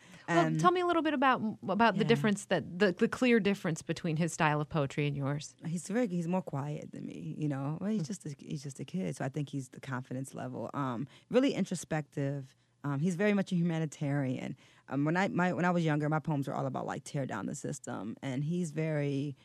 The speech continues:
Speaker 2: peaceful.
Speaker 1: Hmm.
Speaker 2: Um, he's very, he thinks about, um, death and dying and things like that. Like, he, um, in a way that's very gentle. He's a more, he's a more, he's a Virgo. He's a more gentle soul.
Speaker 1: <laughs>
Speaker 2: I'm a Scorpio,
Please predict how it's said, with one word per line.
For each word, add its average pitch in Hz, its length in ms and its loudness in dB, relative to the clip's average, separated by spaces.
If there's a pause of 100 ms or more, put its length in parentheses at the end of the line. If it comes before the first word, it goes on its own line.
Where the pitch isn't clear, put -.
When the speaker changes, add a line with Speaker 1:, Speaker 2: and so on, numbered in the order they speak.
(120)
Speaker 2:
peaceful. - 680 -6 (160)
Speaker 1:
Hmm. 214 240 2
Speaker 2:
Um, 131 480 0
he's 160 200 -2
very, 147 720 0 (540)
he 185 120 2
thinks 165 240 -2
about, 156 240 2 (140)
um, 143 320 0 (260)
death 143 320 0
and 147 160 -2
dying 135 580 0
and 135 140 -2
things 143 220 -2
like 135 180 -6
that. 135 220 -4
Like, 139 140 -6
he, 143 120 -6 (160)
um, 139 300 -2
in 143 100 0
a 135 60 0
way 135 240 -2
that's 143 180 -6
very 160 580 0
gentle. 139 640 -4
He's 196 140 0
a - 20 0
more, 226 140 2
he's 185 240 -4
a 180 120 0
more, 180 320 -2
he's 185 140 0
a 196 60 0
Virgo. 170 480 0
He's 156 100 -4
a 175 40 -2
more 196 140 2
gentle 185 300 2
soul. 170 320 6
Speaker 1:
<laughs> - 20 6
Speaker 2:
I'm 170 120 4
a 190 60 4
Scorpio, 160 680 0